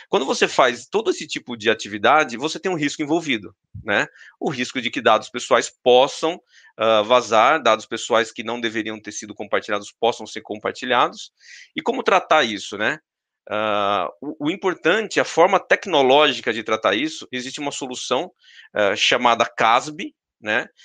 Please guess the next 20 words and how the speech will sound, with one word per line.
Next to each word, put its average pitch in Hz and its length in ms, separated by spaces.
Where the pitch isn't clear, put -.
Que - 100
basicamente 175 800
o 165 100
que 180 120
que - 80
ela 170 140
faz? 104 640
Ela 127 200
verifica 156 1000
e 175 100
controla 160 800
a 147 80
granularidade 156 760
de 156 140
acesso 147 580
a 139 80
qualquer 131 280
tipo - 300
de 135 100
dados. - 600